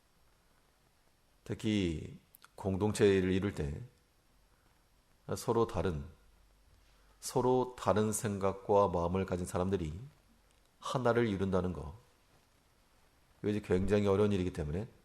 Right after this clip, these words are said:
이러한 공동체를 세워나가기 위해서 정말 중요한 것이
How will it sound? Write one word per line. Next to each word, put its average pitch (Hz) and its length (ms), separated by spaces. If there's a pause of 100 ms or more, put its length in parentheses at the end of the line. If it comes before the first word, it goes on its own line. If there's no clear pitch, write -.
(1500)
이러한 107 420
공동체를 101 680
세워나가기 90 560
위해서 87 640 (520)
정말 101 360
중요한 101 300
것이 85 380